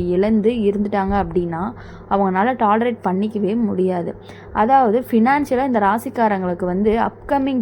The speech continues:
பீரியட் ஹெவியா சப்போர்ட்டிவா அன்எக்ஸ்பெக்டடான மணி பெண்டிங் அமௌண்ட்டு,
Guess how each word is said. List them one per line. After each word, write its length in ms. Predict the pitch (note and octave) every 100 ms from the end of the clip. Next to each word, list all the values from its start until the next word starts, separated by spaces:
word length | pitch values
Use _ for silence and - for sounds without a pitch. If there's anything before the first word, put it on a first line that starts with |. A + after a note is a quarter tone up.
| A3
பீரியட் 360 | G#3+ G3 F#3+ A#3+
ஹெவியா 440 | G3 F3+ A#3 G#3+ A#3 A3
சப்போர்ட்டிவா 560 | F#3+ A3+ A#3 A3 G3+ A3+
அன்எக்ஸ்பெக்டடான 960 | G3 G#3+ G3+ - G3+ - A3+ G#3 A3+ B3+ G3
மணி 180 | F#3 G#3+ F3+
பெண்டிங் 360 | F3+ F#3 G#3+ F#3
அமௌண்ட்டு, 380 | E3+ E3+ F#3+